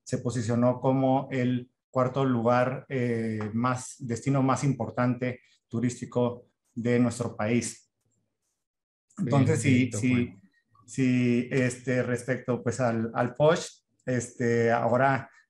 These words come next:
Speaker 1: vamos a estar en, justamente en el lugar donde es tradiciona-, tradición, ¿verdad? Es parte de, este, de lo que, de la bebida, este, sagrada que usan, este, nuestros chamanes en, en las comunidades indígenas, en los diferentes ritos religiosos.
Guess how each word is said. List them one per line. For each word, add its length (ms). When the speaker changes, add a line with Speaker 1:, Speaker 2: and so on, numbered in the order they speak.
Speaker 1:
vamos 300
a 20
estar 240
en, 260
justamente 540
en 80
el 80
lugar 440
donde 380
es 160
tradiciona-, 720
tradición, 720
¿verdad? 280
Es 120
parte 380
de, 280
este, 680
de 160
lo 260
que, 580
de 100
la 100
bebida, 600
este, 380
sagrada 640
que 100
usan, 480
este, 320
nuestros 360
chamanes 500
en, 480
en 100
las 180
comunidades 600
indígenas, 520
en 80
los 100
diferentes 500
ritos 320
religiosos. 720